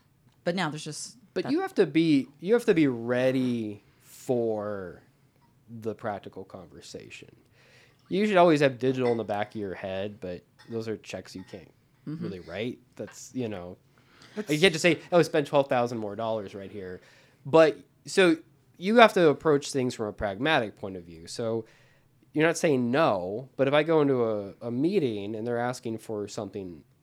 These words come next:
Speaker 2: hyper complicated in two days, it's like,
Speaker 1: Sure.
Speaker 2: "Well, guys, I'll get you the shell, and
Speaker 1: Right.
Speaker 2: you're gonna add it all in post."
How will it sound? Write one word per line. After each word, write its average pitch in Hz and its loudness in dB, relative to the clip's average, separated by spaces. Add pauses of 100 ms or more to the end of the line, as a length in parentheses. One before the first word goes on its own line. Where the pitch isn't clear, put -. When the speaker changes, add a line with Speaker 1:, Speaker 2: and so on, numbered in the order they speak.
(460)
Speaker 2:
hyper - -12
complicated 104 -12
in 101 -14
two 113 -16
days, 143 -14
it's 117 -18
like, 110 -14 (180)
Speaker 1:
Sure. 156 -10
Speaker 2:
"Well, 147 -6
guys, 208 -4
I'll 165 -2
get 196 -8
you 147 -6
the 107 -10
shell, 143 -14 (680)
and 165 -4
Speaker 1:
Right. 123 -4
Speaker 2:
you're 143 2
gonna 143 0
add 131 -2
it 127 -4
all 123 -2
in 98 -12
post." 156 -6